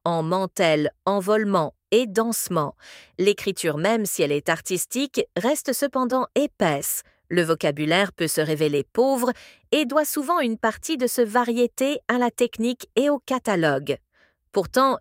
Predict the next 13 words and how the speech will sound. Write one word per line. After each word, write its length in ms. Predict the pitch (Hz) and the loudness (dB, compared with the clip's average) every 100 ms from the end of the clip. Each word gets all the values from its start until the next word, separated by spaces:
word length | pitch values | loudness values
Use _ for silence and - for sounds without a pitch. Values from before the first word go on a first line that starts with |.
| - | -4
il 160 | 165 | -6
faut 180 | 143 156 | -2 -4
bien 200 | 143 190 | -2 0
le 80 | 165 | 0
reconnaître, 600 | 151 147 165 208 240 - - - _ | 0 -2 0 0 -2 -4 -14 -20 _
c'est 160 | - 269 | -4 -2
cette 260 | - 254 | 0 -4
pauvreté, 800 | - 220 214 185 185 - 185 151 | -2 0 2 2 -2 0 0 0
ce 160 | - - | -2 -2
relâchement 760 | 190 214 285 247 - - 247 226 | 2 2 2 0 -2 0 0 2
dans 120 | 170 | 0
la 120 | 160 | 0
syntaxe, 600 | - 165 - 156 143 - | 0 -2 0 -2 -2 -6